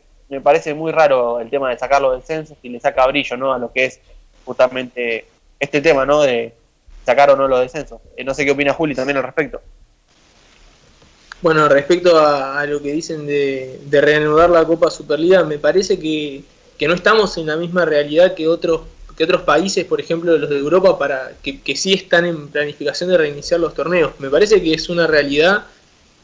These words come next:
Speaker 2: que se ve desde el lado económico, y yo creo que no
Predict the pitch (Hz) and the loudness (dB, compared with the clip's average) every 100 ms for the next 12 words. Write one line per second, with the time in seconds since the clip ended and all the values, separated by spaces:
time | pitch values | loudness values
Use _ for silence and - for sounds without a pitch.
0 | _ 139 - 147 180 160 160 180 170 156 | _ -8 2 4 6 4 4 4 4 2
1 | 151 180 156 147 170 185 - _ _ _ | 0 0 -2 -6 -6 -8 -14 _ _ _
2 | 139 123 165 190 202 175 165 180 135 | -10 0 0 2 2 2 0 0 -2